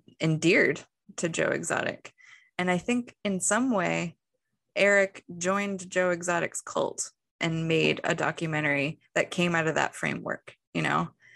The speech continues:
And because it was made through that perspective of being endeared to Joe Exotic,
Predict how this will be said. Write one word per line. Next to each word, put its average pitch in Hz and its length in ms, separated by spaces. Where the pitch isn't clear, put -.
And 165 140
because 190 380
it 190 120
was 170 200
made 160 320
through 175 200
that 156 220
perspective 165 840
of 165 160
being 160 180
endeared 175 420
to 190 80
Joe 160 220
Exotic, 156 580